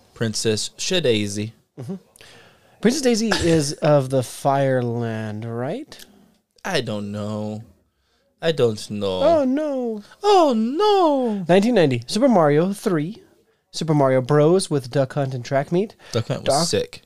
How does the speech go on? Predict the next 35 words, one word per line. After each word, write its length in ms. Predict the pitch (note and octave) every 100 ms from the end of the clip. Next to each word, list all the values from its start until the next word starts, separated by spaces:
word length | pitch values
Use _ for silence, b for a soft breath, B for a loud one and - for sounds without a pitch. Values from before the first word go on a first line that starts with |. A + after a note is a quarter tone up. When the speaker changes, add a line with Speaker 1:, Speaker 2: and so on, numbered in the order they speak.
| -
Speaker 2:
And 220 | D3+ F#3+
Doctor 220 | F#3 F3
Mario 360 | E3 D3 C#3+ C#3+
come 160 | C#3 C3+
out 80 | B2+
with 100 | B2
ness, 260 | E3+ F3
Doctor 240 | D3+ C#3 C#3+
Mario 320 | C#3 C3+ C3
on 100 | A#2+
Game 200 | D3+ D3+
Boy 160 | D3+
as 100 | C#3+
well. 320 | C3 C3+ C3 B2 B B - C#3
Super 560 | - - E4 F#4+ - F4+
Mario 680 | F4+ F4+ F#4 F4+ F4+ F4+ F4+
World 880 | F4 F#4 F4+ F4+ F4 E4+ D#4 C#4 G3+
for 160 | -
Super 180 | F#3 D3+
Famicom. 520 | C#3+ E3 G3 G#3+ A#3 A3 B B B B
Uh, 200 | D3+ C#3+
Super 220 | C#3+ G#3+ A3
Mario 240 | A3+ G3+
three 420 | G3 F#3 G3 F#3+
introduced 380 | E3+ D3+ E3 -
some 100 | D3+
new 120 | D3
characters. 440 | C#3+ A2+ - G#2+ D#3
So 220 | - C3
it 40 | B2+
has 220 | C3 B2+
the 60 | B2
Super 260 | G3+ F#3
Leaf, 340 | G3+ B3+ B3+ - b b b -
Boo, 580 | D3 D#3+ D3 C3+ G3+